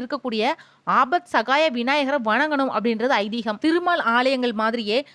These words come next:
முருகப்பெருமானோட திருப்பாத சின்னத்தை, அதாவது சடாரிய, பக்தர்களோட தலையில வச்சு ஆசி வழங்குறது இந்த திருத்தணி கோவிலோட தனி சிறப்பு. முருகப்பெருமான் கோபம் தணிஞ்சு அருளக்கூடிய தலம்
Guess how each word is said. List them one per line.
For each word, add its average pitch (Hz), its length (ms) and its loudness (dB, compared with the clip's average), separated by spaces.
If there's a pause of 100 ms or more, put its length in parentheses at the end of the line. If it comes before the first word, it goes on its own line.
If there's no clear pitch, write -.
(180)
முருகப்பெருமானோட 285 720 2 (140)
திருப்பாத 285 460 2
சின்னத்தை, 254 420 0 (100)
அதாவது 240 300 -2
சடாரிய, 240 480 0 (460)
பக்தர்களோட 277 580 0 (100)
தலையில 262 380 2
வச்சு 214 280 -6
ஆசி 226 340 -2
வழங்குறது 214 480 0 (100)
இந்த 208 220 -2
திருத்தணி 277 380 -2 (100)
கோவிலோட 220 340 2 (100)
தனி 226 260 0 (100)
சிறப்பு. 240 320 0 (480)
முருகப்பெருமான் 262 680 2
கோபம் 254 340 2
தணிஞ்சு 226 340 -2 (120)
அருளக்கூடிய 240 480 -2
தலம் 233 340 0